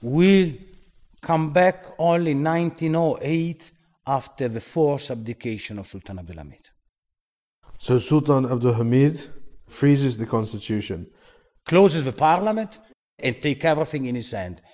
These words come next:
Speaker 1: He moved from Dolmabahce to Yildiz, his new palace. It's a sober palace.
Speaker 2: And Dol-, Dolmabahce was the Euro-, was the palace built in the European style?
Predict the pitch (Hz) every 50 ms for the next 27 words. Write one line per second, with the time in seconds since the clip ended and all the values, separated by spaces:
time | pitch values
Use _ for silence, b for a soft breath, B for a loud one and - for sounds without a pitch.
0 | b b b b - 226 208 196 185 196 220 240 226 220 214 180 - - - b
1 | b b b b b - - - - 151 165 180 185 175 160 143 127 123 120 131
2 | 139 147 151 143 135 123 123 123 151 170 185 196 208 202 - - 214 - - 165
3 | 151 131 131 120 104 98 92 90 - - - - _ _ _ - 113 123 120 120
4 | 127 143 151 147 139 147 - 123 104 87 78 73 71 - - - b b b b
5 | b b b 123 110 131 - - - 233 226 220 185 185 165 - - - 127 -
6 | - - - - - - - _ _ _ - 117 117 110 131 135 143 143 131 -
7 | 120 123 139 147 147 139 123 131 135 131 127 127 127 120 113 113 110 104 107 107
8 | 107 117 123 123 120 120 107 - 123 117 117 107 104 104 104 131 127 127 120 120
9 | 117 110 107 98 101 120 117 113 110 - - - - b b b b - 117 117
10 | 117 113 107 110 113 110 110 113 117 110 104 101 98 - - - 98 90 85 82
11 | 78 - _